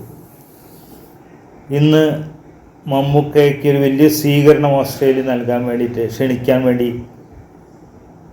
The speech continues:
ഉം, മഹേഷ് നാരായണൻ്റെ സെറ്റിൽ വന്നിരിക്കുകയാണ്.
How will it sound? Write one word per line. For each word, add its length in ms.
ഉം, 640
മഹേഷ് 480
നാരായണൻ്റെ 520
സെറ്റിൽ 500
വന്നിരിക്കുകയാണ്. 680